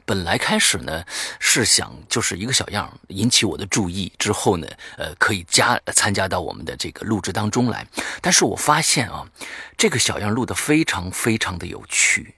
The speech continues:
而我害怕一旦他们母女两个人，呃，一旦跟我录音，录音的时候，他们会紧张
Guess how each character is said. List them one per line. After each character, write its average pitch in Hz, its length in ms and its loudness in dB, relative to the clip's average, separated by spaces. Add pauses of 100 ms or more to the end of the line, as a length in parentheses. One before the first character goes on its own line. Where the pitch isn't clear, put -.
(380)
而 165 120 10
我 165 160 6
害 - 280 2
怕 - 340 0 (260)
一 110 200 -2 (100)
旦 233 220 6 (840)
他 - 160 2
们 135 320 6 (120)
母 117 200 6
女 147 160 6
两 123 280 4
个 - 100 -6
人， 50 300 -10 (320)
呃， 95 240 0
一 101 240 -2
旦 160 260 4 (400)
跟 175 100 6
我 147 200 2
录 107 180 0
音， 92 240 -2
录 113 220 0
音 98 120 2
的 92 80 0
时 - 140 -4
候， 69 100 -6
他 - 140 -2
们 135 80 0
会 - 100 0
紧 - 240 -2
张 64 220 -4